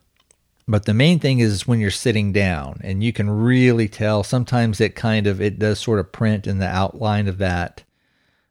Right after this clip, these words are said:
uh, firearm shape. But,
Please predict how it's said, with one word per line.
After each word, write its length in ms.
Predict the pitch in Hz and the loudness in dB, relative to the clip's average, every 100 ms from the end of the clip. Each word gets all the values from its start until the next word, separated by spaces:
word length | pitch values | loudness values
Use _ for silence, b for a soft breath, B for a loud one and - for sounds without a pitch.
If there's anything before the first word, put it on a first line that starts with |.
| - | -10
uh, 160 | 87 82 | -8 -8
firearm 520 | - 107 104 104 101 | -2 0 2 2 0
shape. 440 | 95 104 98 98 _ _ _ - | 0 0 0 0 _ _ _ -8
But, 640 | 101 120 123 - - - | 2 4 4 2 -12 -16